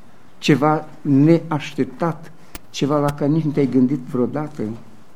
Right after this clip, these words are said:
Ai simțit tu acea putere?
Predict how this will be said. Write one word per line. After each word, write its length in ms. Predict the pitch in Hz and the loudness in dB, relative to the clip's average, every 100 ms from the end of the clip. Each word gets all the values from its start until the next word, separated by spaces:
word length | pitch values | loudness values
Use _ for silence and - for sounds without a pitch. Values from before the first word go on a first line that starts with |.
| - - - - - - - - - | -18 -18 -18 -18 -20 -20 -18 -18 -2
Ai 100 | 151 | 0
simțit 440 | 147 147 135 196 196 | 4 4 4 0 4
tu 220 | 185 180 | 4 4
acea 280 | 170 151 180 | -2 2 2
putere? 720 | 175 147 143 175 185 135 113 | 4 2 2 4 4 4 0